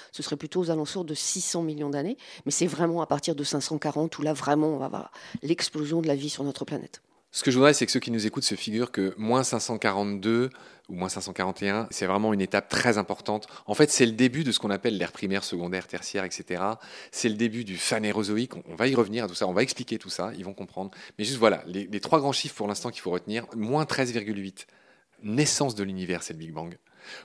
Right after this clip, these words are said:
Speaker 2: Moins quatre virgule cinq, naissance de la Terre, si j'ose dire, par effondrement d'une nébuleuse. On racontera ça dans une autre émission. Et je viens de le dire, pour moi, la troisième date vraiment importante, c'est cette exp-, alors, apparition de la vie, bon, euh, moins quatre milliards d'années, c'est vrai que c'est important aussi,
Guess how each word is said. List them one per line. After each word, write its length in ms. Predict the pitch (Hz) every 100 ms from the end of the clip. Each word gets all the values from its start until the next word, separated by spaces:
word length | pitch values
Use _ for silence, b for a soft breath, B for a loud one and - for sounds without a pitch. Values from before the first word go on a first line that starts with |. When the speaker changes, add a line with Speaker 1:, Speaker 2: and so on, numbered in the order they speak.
| B
Speaker 2:
Moins 340 | 117 151 185
quatre 180 | 160 135
virgule 300 | 131 120 117
cinq, 400 | - 117 104 - _ -
naissance 600 | 85 90 135 - 143 107
de 80 | 101
la 100 | 80
Terre, 380 | 80 87 - _
si 240 | - - 76
j'ose 200 | 78 76
dire, 220 | 82 113
par 180 | - -
effondrement 560 | 98 - 110 87 95 92
d'une 140 | 85
nébuleuse. 500 | 85 85 90 92 - -
On 80 |
racontera 340 | 76 78 80 80
ça 100 | 90
dans 120 | 78
une 120 | 78
autre 160 | 98 -
émission. 400 | 76 76 - 147 - B B B B B B B _
Et 300 | 127 127 107 - _ _ _ _ -
je 120 | 98
viens 120 | 117
de 40 | 135
le 60 |
dire, 220 | 117 151
pour 180 | - -
moi, 100 | 107 127
la 80 |
troisième 320 | - 135 131 123
date 240 | 127 -
vraiment 220 | - 117 127
importante, 340 | 101 - 135
c'est 100 | -
cette 220 | - 92
exp-, 300 | 175 - -
alors, 200 | - 78
apparition 340 | 87 92 92 101
de 80 | 98
la 80 |
vie, 200 | 95 104
bon, 260 | 85 87 82
euh, 20 | 78
moins 240 | 101 113
quatre 240 | 120 147 98
milliards 580 | 104 98 101 156 160
d'années, 280 | 107 98 98 92
c'est 240 | - 76
vrai 140 | 76
que 40 | -
c'est 120 | 82
important 300 | 76 92 95
aussi, 280 | 101 170